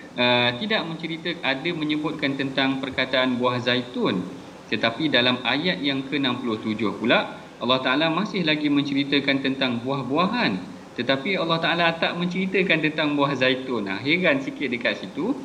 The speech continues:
Jadi kat sini saya juga semak juga beberapa tafsir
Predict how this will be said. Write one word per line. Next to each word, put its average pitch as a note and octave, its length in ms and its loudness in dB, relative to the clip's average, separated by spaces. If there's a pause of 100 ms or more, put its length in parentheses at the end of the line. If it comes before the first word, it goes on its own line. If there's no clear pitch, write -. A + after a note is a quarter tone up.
(420)
Jadi D#3 260 2
kat D#3+ 220 2
sini F3+ 240 0
saya D#3+ 320 4
juga F3+ 560 4
semak F3+ 420 2
juga C#3+ 220 4
beberapa C#3+ 480 0
tafsir C#3+ 640 -2